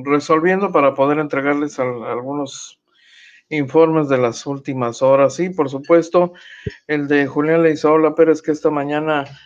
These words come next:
habría concedido una entrevista de unos pocos minutos a, a, eh, Ciro Gómez Leiva, donde básicamente dice que se va a mantener en la pelea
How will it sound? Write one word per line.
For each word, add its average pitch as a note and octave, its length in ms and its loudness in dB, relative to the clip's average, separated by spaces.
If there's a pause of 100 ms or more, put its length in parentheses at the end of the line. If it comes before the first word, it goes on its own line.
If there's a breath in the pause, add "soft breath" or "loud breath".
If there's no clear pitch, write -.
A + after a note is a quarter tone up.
(300 loud breath)
habría C3+ 380 0
concedido C#3 880 0
una C3 460 -2
entrevista C#3+ 600 -2
de C#3+ 100 4
unos D3 300 -4
pocos D#3+ 420 0
minutos D3+ 540 -4
a, D#3 440 0 (680 soft breath)
a, C#3 600 0
eh, C3+ 100 -4
Ciro D3+ 280 0
Gómez D3 300 -2
Leiva, C#3 420 2 (400)
donde C3+ 320 -6
básicamente D3 640 -2
dice C#3+ 360 -4
que B2 140 -16
se B2 140 -10
va C#3 160 -2
a D3+ 40 0
mantener C3+ 460 0
en C3+ 60 2
la A2+ 100 2
pelea C3 480 0